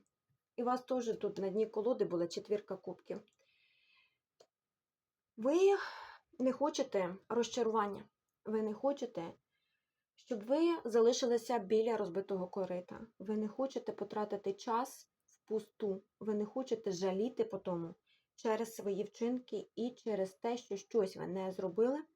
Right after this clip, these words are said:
не сказали і так далі. Ви на виборі стоїте. Ви боїтеся зробити неправильний вибір, вибрати неправильний шлях.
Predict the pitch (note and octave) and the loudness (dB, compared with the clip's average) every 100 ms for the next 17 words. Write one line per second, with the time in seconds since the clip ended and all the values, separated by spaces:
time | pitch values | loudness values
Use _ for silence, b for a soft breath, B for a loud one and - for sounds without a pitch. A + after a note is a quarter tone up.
0 | _ G#3+ G#3+ F#3+ - F#3 E3+ G#3 C4+ D4+ | _ -2 0 -2 -6 -10 0 2 2 0
1 | D#4 _ _ _ _ _ _ - G#3+ G#3 | -8 _ _ _ _ _ _ -14 -12 -10
2 | E3+ F#3 - - _ _ _ _ _ _ | -8 -10 -14 -20 _ _ _ _ _ _
3 | _ _ _ _ _ _ _ _ _ _ | _ _ _ _ _ _ _ _ _ _
4 | B B B B B A3+ B3+ C4 B3+ B3 | B B B B B -2 0 2 2 2
5 | B3 A3+ C4 A#3 G3+ G3 - G3+ - F#3 | 0 0 0 0 0 -4 -6 -6 -6 -8
6 | G3 G3 _ - G#3+ G#3 G3+ A3 A3 A#3 | -8 -12 _ -4 -2 2 2 2 2 -2
7 | G#3+ - F#3 - - _ _ - G#3+ G3+ | -4 -6 -12 -12 -20 _ _ -8 -2 2
8 | G#3 G#3 F#3 F#3 - _ - A3 A3 A3 | 2 2 -2 -2 -8 _ -2 2 2 4
9 | A#3 A3+ G3+ F#3+ F3 E3+ - G3+ G#3+ F3+ | 2 4 2 2 0 -2 -4 0 0 0
10 | - F3+ G#3 F#3+ F#3+ - F3+ G#3 A3 B3+ | -4 -2 -2 0 -2 -4 -6 -2 -2 -2
11 | A#3 A3 G#3 F#3 F#3+ - D#3+ | -2 -2 -2 -6 -8 -14 -18